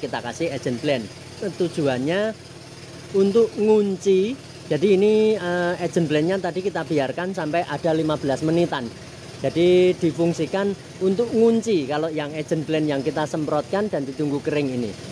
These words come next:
Biar cat yang bakal kita timpa, dia nggak sampai nembus,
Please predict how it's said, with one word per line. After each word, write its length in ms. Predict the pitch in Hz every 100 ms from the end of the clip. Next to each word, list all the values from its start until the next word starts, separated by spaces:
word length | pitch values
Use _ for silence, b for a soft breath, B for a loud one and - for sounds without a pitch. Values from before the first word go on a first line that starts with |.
| - -
Biar 640 | 156 143 143 160 202 226 233 220 - - -
cat 240 | 208 208
yang 160 | 196 165
bakal 320 | 143 143 147
kita 240 | 165 151
timpa, 480 | - 190 202 147 143 170 - -
dia 400 | 160 156 180 214
nggak 240 | 190 165 170
sampai 560 | 185 160 156 190 202
nembus, 720 | 185 185 170 147 185 - -